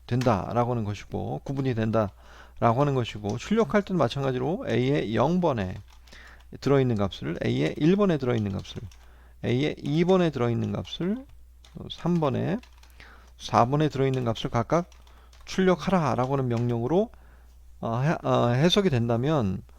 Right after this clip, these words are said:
뭐 한다면 아까와 같은, 정확하게 같은 결과를 갖게 될 것이다 라고 하는 겁니다. 다시 한번 말씀드리면 어쨌든 이건 지금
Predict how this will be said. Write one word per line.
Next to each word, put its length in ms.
뭐 220
한다면 400
아까와 460
같은, 500
정확하게 540
같은 360
결과를 340
갖게 380
될 140
것이다 540
라고 180
하는 120
겁니다. 360
다시 220
한번 140
말씀드리면 440
어쨌든 440
이건 360
지금 400